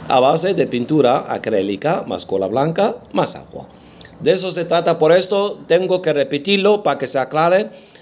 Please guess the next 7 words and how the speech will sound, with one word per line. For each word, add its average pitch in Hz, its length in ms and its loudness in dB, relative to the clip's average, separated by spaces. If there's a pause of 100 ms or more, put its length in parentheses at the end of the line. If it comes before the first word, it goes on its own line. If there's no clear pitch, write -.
las 127 200 0
cosas. 101 540 0
Ok, 175 260 2 (880)
una 185 240 2
vez 110 320 -4
puesto, 135 280 2
mira, 143 420 2